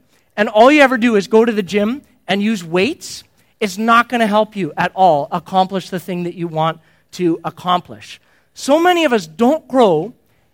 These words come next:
in our spiritual lives because we don't have a plan. We just think, "Well, it should happen, shouldn't it?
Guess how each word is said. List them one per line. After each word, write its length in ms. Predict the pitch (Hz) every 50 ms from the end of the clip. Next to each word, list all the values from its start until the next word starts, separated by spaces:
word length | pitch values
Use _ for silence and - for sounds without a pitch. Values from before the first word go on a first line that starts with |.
| _ _ 202
in 100 | 202 208
our 140 | 196 196
spiritual 640 | 196 - - - - 247 254 262 247 - - 208 175
lives 560 | 170 180 165 139 113 110 123 160 196 - - _ _ _ _ _ _ _ _ -
because 300 | 202 240 226 277 269 226
we 100 | 240 285
don't 160 | 285 294 294
have 100 | 277 277
a 60 | 285 262
plan. 540 | - - - 240 254 285 269 196 123 95 95 _ _ _ _ _ _ _ _ _ _ _ _ _ _ _ _ _ _ _ _ -
We 140 | 247 294
just 220 | 262 285 262 - -
think, 220 | 247 220 240 - -
"Well, 320 | 180 208 240 240 - _ _ _ _ -
it 140 | 208 208 -
should 240 | - - 233 220 185
happen, 540 | - - 190 254 370 - - 320 - 233
shouldn't 400 | 226 - - 175 175 220 254 339
it? 180 | 494 508 -